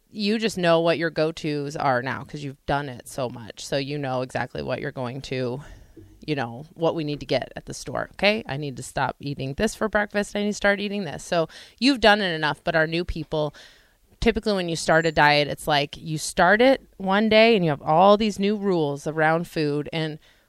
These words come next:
we don't expect our members to do that. We don't expect, just like day one of kickboxing, we don't expect them to know how to throw a perfect jab cross. We don't expect them to know how to do a perfect roundhouse kick during that first week.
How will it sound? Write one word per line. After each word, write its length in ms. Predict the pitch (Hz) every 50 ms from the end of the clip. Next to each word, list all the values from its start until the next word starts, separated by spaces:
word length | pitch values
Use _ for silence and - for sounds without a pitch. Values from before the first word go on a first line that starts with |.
| _ -
we 560 | 175 170 196 202 202 202 202 196 190 185 - - 202 _ _ _ _ -
don't 360 | - 175 165 165 165 160 - -
expect 640 | 175 - - - - 165 151 - - - - - _ _ -
our 80 | 165 143
members 480 | 143 147 147 147 - - 165 - -
to 120 | - 160 143
do 200 | 156 156 147 143
that. 200 | 147 143 - 160
We 100 | 180 180
don't 140 | 190 185 170
expect, 440 | 156 - - - 170 165 _ _ -
just 240 | - 214 - - 233
like 260 | 208 190 - - - - _ _ _ _ _ -
day 160 | 190 175 175
one 180 | 175 170 160 156
of 100 | 147 -
kickboxing, 640 | - 170 160 _ - 143 143 - - - 147 151 165
we 120 | 202 220
don't 180 | 208 202 190 175
expect 380 | 151 - - - 170 - -
them 180 | 175 156 151 147
to 120 | - 165 156
know 260 | 151 151 156 151 143
how 240 | 139 - 165 156 151
to 460 | 147 - - 160 147 143 139 139 - - _ _ _ _ _ _ _ _ _ _ _ _
throw 240 | - 180 165 156 151
a 40 | 143
perfect 340 | - - 165 147 - 156 - -
jab 220 | 165 151 151 -
cross. 300 | - - - - - -
We 80 | 180 165
don't 160 | 170 165 156
expect 340 | 147 - - 165 156 - -
them 160 | 165 151 147
to 120 | - 156
know 100 | 147 139
how 140 | 131 151 143
to 200 | 143 135 143 - _ - _ _ _ _ - -
do 140 | 175 160
a 40 | 160
perfect 380 | - - 156 143 151 131 - -
roundhouse 460 | 143 139 139 135 - - - - -
kick 340 | - - 139 151 - - - - - -
during 220 | - 151 156 156
that 180 | 139 127 - -
first 300 | - 143 127 - - -
week. 180 | - 151 131